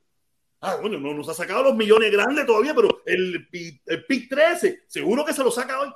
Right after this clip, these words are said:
De eso ponle el cuño. Si él te lo está diciendo, de eso ponle el cuño. Gracias, mi hermanito. Muchísimas gracias, el Lotón Papá. Oye, sabroso, mi hermano. Gracias, muchísimas gracias, ¿ok? Oye, síguelo, Jorge Leo.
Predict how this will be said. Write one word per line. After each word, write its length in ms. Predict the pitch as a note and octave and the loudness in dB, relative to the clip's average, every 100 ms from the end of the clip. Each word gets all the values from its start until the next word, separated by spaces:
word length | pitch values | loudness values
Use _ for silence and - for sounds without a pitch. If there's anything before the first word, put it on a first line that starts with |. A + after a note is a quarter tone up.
| - | 0
De 60 | |
eso 160 | G#3 B3+ | 0 0
ponle 180 | C4+ B3+ | -2 -2
el 60 | |
cuño. 160 | A#3 F#3+ | -4 -6
Si 100 | F3+ | -6
él 80 | - | -4
te 80 | C4+ | -4
lo 60 | |
está 160 | - B3+ | -4 -4
diciendo, 400 | B3+ D4+ D4 C4 _ - | -6 -6 -6 -8 _ -2
de 80 | F3+ | 0
eso 200 | G3 G3 | 0 -2
ponle 220 | G3 F3 | -4 -4
el 60 | |
cuño. 240 | - B2 A#2+ _ | -6 -10 -12 _
Gracias, 320 | - E3 - G#3 | -2 -2 0 -4
mi 60 | |
hermanito. 540 | G3 F#3+ A3+ G3 F3+ - | -6 -8 -6 -6 -8 -10
Muchísimas 460 | D#3 A#3 A#3+ G3+ | -8 -6 -6 -4
gracias, 400 | F#3+ A3+ A3 G3 - - - | -2 -2 0 -2 -2 -6 -8
el 160 | E3 D#3+ | -6 -4
Lotón 340 | D#3+ A3+ G#3+ | -2 -2 -2
Papá. 380 | F3+ F3 D#3 - | -4 -4 -6 -4
Oye, 260 | F#3+ G#3+ E3 - - | 2 2 2 -6 -14
sabroso, 400 | - D#3 A3 - | -6 2 4 4
mi 60 | F#3 | 0
hermano. 340 | F3 G3+ E3 - | 0 0 -2 -6
Gracias, 260 | E3+ G3 E3 | -2 -2 -2
muchísimas 380 | D#3 G#3 F#3+ F3 | -4 -2 -2 -2
gracias, 220 | E3+ D#3 | -2 0
¿ok? 60 | D#3+ C4 - _ | 0 0 -2 _
Oye, 400 | G#3 G#3 G3 F#3 | 0 2 2 0
síguelo, 300 | F#3 B3 G#3+ | -4 -2 -2
Jorge 180 | G#3+ A#3 | 0 4
Leo. 220 | C4 G3+ | 4 2